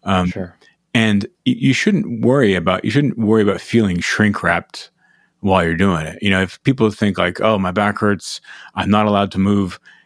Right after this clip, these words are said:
Speaker 1: It's like, well, hold on. Use that as a interesting, kinda get curious about that and use that as a, a little teaching, 'cause you go, "Your back hurts."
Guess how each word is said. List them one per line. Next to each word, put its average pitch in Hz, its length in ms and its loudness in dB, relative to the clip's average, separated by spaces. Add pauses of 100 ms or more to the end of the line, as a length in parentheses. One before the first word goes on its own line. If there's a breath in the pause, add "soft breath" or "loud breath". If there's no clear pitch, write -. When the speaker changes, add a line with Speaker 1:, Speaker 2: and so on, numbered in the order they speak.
(180 soft breath)
Speaker 1:
It's 113 160 -2
like, 117 180 0
well, 135 300 2
hold 110 220 0
on. 87 280 -2
Use 110 500 2
that 98 400 0
as 90 640 -2
a 104 100 -6 (320)
interesting, 92 840 -2
kinda 101 160 0
get 101 180 -2
curious 107 440 0
about 85 260 -2
that 92 180 -2
and 90 240 -2
use 101 260 2
that 90 200 0
as 87 180 -4
a, 92 160 -2 (440 loud breath)
a 107 80 -4
little 92 180 0
teaching, 104 440 0
'cause 92 180 -2
you 95 80 0
go, 92 60 2
"Your 87 120 -2
back 110 260 0
hurts." 90 380 -4